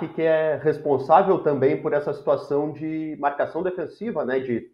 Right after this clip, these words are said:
de trabalhar esse tipo de cenário no Flamengo, essa é a atribuição dele na, na comissão técnica do pai, do Tite, e é isso que tá acontecendo, que explicou o P V C.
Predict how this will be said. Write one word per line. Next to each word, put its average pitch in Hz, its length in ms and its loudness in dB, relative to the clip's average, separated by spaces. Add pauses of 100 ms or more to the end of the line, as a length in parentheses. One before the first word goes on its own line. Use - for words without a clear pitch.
de - 160 -20
trabalhar 123 480 6
esse - 200 -6
tipo 139 200 -6
de - 100 -20
cenário 135 720 0 (220)
no 143 160 0
Flamengo, 143 440 4
essa 143 180 0
é 135 40 6
a - 20 2
atribuição 143 600 -2
dele 143 300 0
na, 139 300 -4
na 120 160 -8
comissão 143 480 -2
técnica 147 800 0 (540)
do 156 220 2
pai, 156 340 8 (120)
do 131 140 0
Tite, 131 560 -4 (120)
e 139 80 0
é 147 120 4
isso 127 260 2
que - 80 -8
tá 123 360 6
acontecendo, 123 680 4
que - 80 -6
explicou 120 720 0
o - 360 2
P 160 100 4
V 160 160 2
C. - 420 -2